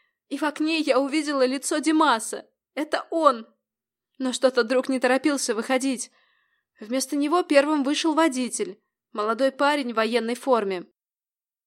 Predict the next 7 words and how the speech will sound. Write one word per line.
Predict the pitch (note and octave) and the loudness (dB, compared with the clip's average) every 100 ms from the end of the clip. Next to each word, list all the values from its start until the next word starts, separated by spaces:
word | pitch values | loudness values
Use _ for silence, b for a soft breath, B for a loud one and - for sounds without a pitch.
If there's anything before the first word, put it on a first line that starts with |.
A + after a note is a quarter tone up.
| _ _ | _ _
Солдат | - D4 B3+ C4 C4 | 2 4 6 6 4
облокотился | B3 B3+ B3+ B3+ C4+ - | 2 2 0 0 -2 -2
на | B3+ B3 | -4 0
забор | B3+ A3+ D4 D4 - - | 0 2 -2 -2 -8 -16
и | A#3+ | -6
прокричал | B3+ B3+ B3+ C#4+ A#3+ | -4 -4 -4 2 2
нам: | B3+ A3 F#3+ | 2 -2 -2